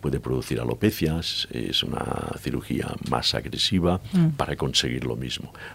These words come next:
Speaker 1: No, yo te diría que la ciru-, las cirugías mini invasivas nos han ayudado, sobre todo, facilitar,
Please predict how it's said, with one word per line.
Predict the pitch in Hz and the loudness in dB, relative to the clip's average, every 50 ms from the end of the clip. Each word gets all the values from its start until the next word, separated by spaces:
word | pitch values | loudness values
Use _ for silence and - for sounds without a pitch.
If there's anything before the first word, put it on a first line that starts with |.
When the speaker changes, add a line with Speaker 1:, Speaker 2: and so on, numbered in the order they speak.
| - | -2
Speaker 1:
No, | - 78 58 - - - - | 0 0 0 0 -4 -6 -2
yo | - 73 80 90 95 - - - - | 2 6 8 8 8 6 4 -2 -4
te | - 71 | -2 0
diría | 67 69 71 80 87 82 | 0 4 4 4 4 4
que | - 76 69 71 65 - - - - | 4 4 2 2 2 -2 -6 -8 0
la | - 76 73 | 0 2 2
ciru-, | - 73 67 65 - - - - | 2 2 0 -2 -4 -6 -2 0
las | 73 76 - | 2 2 2
cirugías | - 80 78 - - 98 82 - | 2 0 2 6 8 8 8 8
mini | 85 82 80 80 | 6 4 6 6
invasivas | 80 76 71 73 - - 85 78 90 90 - - | 4 4 2 2 2 2 4 4 4 4 4 2
nos | 67 - - | 0 0 0
han | 69 69 | 2 2
ayudado, | 71 71 69 67 69 80 78 78 85 92 87 - - - - - - | 0 0 2 4 6 6 6 6 6 4 2 0 -6 -18 -18 -10 -4
sobre | - - 80 65 69 69 - | 0 2 2 4 2 2 2
todo, | - 82 78 76 85 90 92 - - - - - - - - - - - - - - - - - | 2 4 4 6 4 2 2 -2 -10 -20 -20 -20 -20 -20 -20 -20 -20 -20 -20 -14 -12 -12 -4 0
facilitar, | - 65 - - 67 64 - - - 67 65 - | 2 2 2 2 0 0 2 6 6 6 6 6